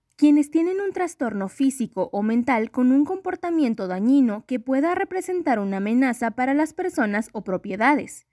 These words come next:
Y también personas con adicción a las drogas, así como quienes abusan del consumo de las mismas. Motivos de criminales y delictivos. Personas que han cometido dos o más delitos y han sido sentenciadas a cinco o más años de prisión.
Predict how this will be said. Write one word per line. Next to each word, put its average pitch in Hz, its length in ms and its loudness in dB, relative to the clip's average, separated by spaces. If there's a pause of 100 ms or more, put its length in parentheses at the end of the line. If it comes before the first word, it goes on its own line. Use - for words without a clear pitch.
(120)
Y 220 120 -2
también 254 500 2
personas 320 540 0
con 403 180 -4
adicción 339 460 0
a 190 80 -2
las 196 200 -2
drogas, 254 440 -2 (160)
así 247 260 0
como 370 280 -2
quienes 277 360 2
abusan 240 460 0
del 311 160 0
consumo 277 440 0
de 175 120 0
las 165 200 -2
mismas. 240 520 0 (560)
Motivos 320 540 4
de 427 100 -2
criminales 254 640 0
y 311 60 2
delictivos. 277 800 -4 (520)
Personas 233 640 2
que 247 160 -4
han 262 160 2
cometido 285 560 0
dos 277 340 0
o 427 60 -2
más 226 240 0
delitos 214 600 0
y 277 140 2
han 320 160 0
sido 320 260 2
sentenciadas 320 800 -2
a 254 80 -4
cinco 277 460 2
o - 180 -2
más 269 300 2
años 190 260 -4
de 190 100 -2
prisión. 226 540 -2